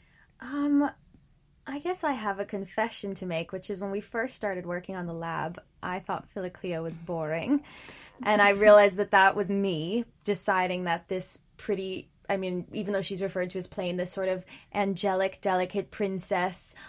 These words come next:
ingenue character wasn't very deep or didn't have that much to her. And, you know, she had a lovely speech at the end. But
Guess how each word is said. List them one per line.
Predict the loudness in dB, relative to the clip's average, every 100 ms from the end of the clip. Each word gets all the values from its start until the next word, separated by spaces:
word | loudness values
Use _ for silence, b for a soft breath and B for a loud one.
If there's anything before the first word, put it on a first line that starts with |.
| B 2
ingenue | 4 4 0 -2
character | -4 -2 -2 -2 -4 -4 -2 -4 -6 b b b
wasn't | 0 0 0
very | 0 0 0
deep | -4 -6 -6 -4
or | -4
didn't | -2 -4 -6
have | -6 -2 -2 -2 -6 -2
that | 0 0 0
much | 0 0 -2 -10 -6
to | -4 -2
her. | 0 2 2 2
And, | 0 -2 -2 -6 -10 -10
you | -6 -4
know, | -2
she | -2
had | 0
a |
lovely | 0 0 -2
speech | -4 -6 -8 -6
at | -6
the | -4 -2
end. | -2 -2 -6 -10 B B B _
But | 2 2